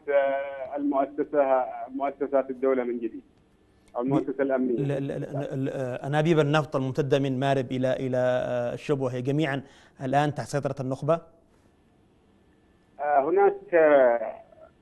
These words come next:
Speaker 1: أنبوب، آه، غا-، أنبوب الغاز الذي يمتد من، من مارب إلى ميناء التصدير في بالحاف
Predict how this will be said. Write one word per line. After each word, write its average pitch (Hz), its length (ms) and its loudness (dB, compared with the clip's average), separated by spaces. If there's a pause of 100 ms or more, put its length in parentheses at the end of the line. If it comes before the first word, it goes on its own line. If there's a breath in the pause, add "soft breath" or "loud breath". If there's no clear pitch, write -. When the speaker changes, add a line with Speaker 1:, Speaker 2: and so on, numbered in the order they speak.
(580)
Speaker 1:
أنبوب، 139 520 2
آه، 113 480 -2
غا-، 131 500 6
أنبوب 131 280 2
الغاز 127 360 4
الذي 123 240 -2
يمتد 120 400 -4
من، 117 260 -2
من 113 340 -4
مارب 131 340 -2
إلى 117 420 0 (320)
ميناء 120 340 -2
التصدير 117 580 -2 (320)
في 117 100 -4
بالحاف 123 420 0